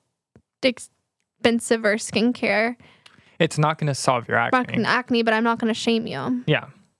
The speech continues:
Speaker 1: But, like, if you're like, "Savannah, like, I want my acne and hyperpigmentation gone, I'm using CeraVe," I'm gonna be like, "Okay, let's not," you
Speaker 2: Yeah.
Speaker 1: know?
Speaker 2: Like, you're, you're just keeping your skin, like, complacent at that
Speaker 1: Yeah,
Speaker 2: point.
Speaker 1: it's just
Speaker 2: It's just there.
Speaker 1: it's just there. Ain't getting better, ain't getting worse.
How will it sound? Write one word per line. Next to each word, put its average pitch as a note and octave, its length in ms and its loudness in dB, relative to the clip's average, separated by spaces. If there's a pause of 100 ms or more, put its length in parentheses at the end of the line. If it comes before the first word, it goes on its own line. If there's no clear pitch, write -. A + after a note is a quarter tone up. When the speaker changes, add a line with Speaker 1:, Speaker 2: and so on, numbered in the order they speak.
(120)
Speaker 1:
But, A#3+ 120 4
like, A3+ 140 0
if A#3+ 100 -2
you're B3 120 2
like, A#3 240 -2
"Savannah, A#3 500 0
like, C#3+ 240 -2
I - 80 0
want A#3+ 140 0
my A#3 80 0
acne A3+ 340 0
and A3+ 80 0
hyperpigmentation A#3+ 640 0
gone, G#3 160 0
I'm G#3 80 -2
using A3+ 200 0
CeraVe," B3 300 2 (180)
I'm G#3+ 60 -2
gonna G#3+ 140 -2
be A3 120 -2
like, A3 200 -2
"Okay, G#3 260 0
let's G3 220 -6
not," F3 340 0 (240)
you - 80 4
Speaker 2:
Yeah. - 40 2
Speaker 1:
know? A#3 240 0 (280)
Speaker 2:
Like, D#3 180 2
you're, D#3 200 0 (120)
you're D#3 120 2
just F3+ 200 -2
keeping E3+ 260 0
your C#3+ 240 0
skin, B2+ 300 0
like, B2+ 160 0
complacent - 560 -2
at - 100 -2
that - 140 0
Speaker 1:
Yeah, F#4 240 2
Speaker 2:
point. - 100 -6
Speaker 1:
it's - 120 -8
just - 420 -6 (160)
Speaker 2:
It's C3+ 120 0
just C3 160 -2
there. A2+ 240 0
Speaker 1:
it's B3 220 0
just B3+ 180 -4
there. G#3+ 300 0 (340)
Ain't B3 200 2
getting B3 160 2
better, B3 220 0
ain't B3 180 0
getting A#3+ 180 0
worse. A#3+ 480 0